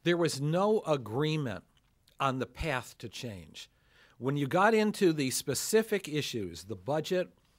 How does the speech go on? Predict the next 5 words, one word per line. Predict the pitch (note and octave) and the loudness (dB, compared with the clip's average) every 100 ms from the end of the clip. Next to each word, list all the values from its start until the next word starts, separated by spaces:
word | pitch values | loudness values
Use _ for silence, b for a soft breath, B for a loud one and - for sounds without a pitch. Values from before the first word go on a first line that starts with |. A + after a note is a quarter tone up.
| _ b b - | _ b b -4
taxes, | F3 D#3+ D#3+ - F3+ F3 D#3 - b b G#2+ | 2 2 0 -4 -4 -4 -6 -14 b b -10
the | G#2+ A2+ | -4 -4
environment, | A2 F#2 D3+ E3+ F3 F3 F3 - - _ _ _ - | -4 -2 0 2 0 -2 -4 -8 -20 _ _ _ -12
Social | - E3 D#3 - C3+ | -2 4 4 4 -2
Security, | - - E3 E3 E3+ E3+ D#3+ | -4 -6 -4 -2 -2 -2 -4